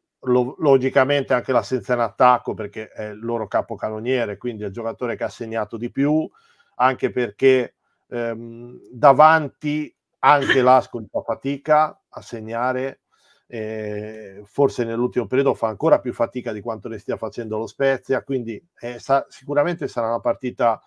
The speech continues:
eh, da stare attenti molto, o-, logicamente in fase difensiva, ma che lo Spezia potrà provare magari anche andando in vantaggio,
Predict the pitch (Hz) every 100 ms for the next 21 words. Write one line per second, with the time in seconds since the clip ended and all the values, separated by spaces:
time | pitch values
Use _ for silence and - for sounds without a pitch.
0 | _ _ _ _ - 110 110 120 120 117
1 | 107 - - 117 - 151 139 - 180 185
2 | 180 151 131 151 175 165 - 170 175 165
3 | - 123 117 123 120 113 123 127 151 147
4 | 185 196 123 113 120 107 143 135 - 156
5 | 160 160 165 160 - _ _ _ 127 151
6 | 160 156 139 135 143 135 127 139 135 131
7 | - 123 117 120 117 143 156 135 - _
8 | _ _ _ _ _ 117 117 131 120 151
9 | 156 139 - 139 143 135 131 143 135 143
10 | 135 151 160 - 147 143 127 135 160 160
11 | 151